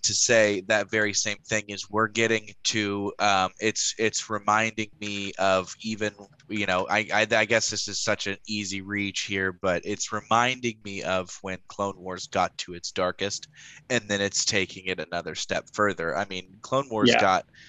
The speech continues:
Speaker 1: um, you know, it's, it got a little bit, um, it got a little bit dark there, but like you said, we watched innocent civilians being murdered, um,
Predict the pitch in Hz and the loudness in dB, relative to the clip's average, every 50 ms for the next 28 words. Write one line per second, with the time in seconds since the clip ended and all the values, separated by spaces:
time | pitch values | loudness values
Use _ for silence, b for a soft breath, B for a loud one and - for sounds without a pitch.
0 | b b b - 92 101 101 95 90 85 82 85 85 - - - - - - 101 | b b b -2 0 2 4 4 2 2 0 -2 -6 -10 -18 -20 -20 -16 -8 -8
1 | 104 92 87 78 80 85 - - - 95 104 101 - - - - - - - - | -6 -4 -2 -2 -2 -4 -6 -6 -4 -2 -2 -2 0 -2 -2 -2 -4 -6 -8 -14
2 | - - 113 117 107 - 117 110 104 - 98 104 104 101 104 104 107 107 101 - | -4 0 2 2 2 2 2 2 2 4 2 0 0 0 0 0 0 0 0 2
3 | 101 101 101 98 - - - - - - - 98 101 98 92 90 90 87 85 82 | 4 4 4 4 2 0 0 0 0 0 0 2 2 4 4 2 2 0 -2 -4
4 | - - - - - - - - - - - - - - 123 131 - 131 123 117 | -6 -12 -20 -20 -20 -20 -20 -20 -20 -20 -20 -18 -4 -2 0 2 4 4 4 4
5 | 117 113 113 104 107 98 - 117 113 113 113 - - 104 104 104 92 - 107 95 | 4 2 0 0 -2 0 2 4 4 4 4 2 2 4 4 4 4 2 2 2
6 | 113 107 101 - 104 107 104 - - 104 98 95 107 107 104 104 104 101 98 - | 2 2 2 0 -4 -8 -6 -2 0 0 0 0 0 0 2 4 4 4 4 2
7 | - - - - 120 117 110 104 - 120 110 - - - 107 92 104 104 98 98 | -2 -6 -4 -4 -2 -2 -2 0 -2 -2 -4 -4 -4 -6 -4 0 0 0 2 0
8 | 104 101 - - - 104 98 98 101 101 101 104 101 101 98 98 98 95 - B | -2 -4 -8 -8 -6 -6 -6 -6 -6 -2 2 2 2 4 2 0 0 -2 -6 B
9 | B B B B B B B - 104 107 107 104 101 101 101 | B B B B B B B 0 2 4 6 6 6 4 4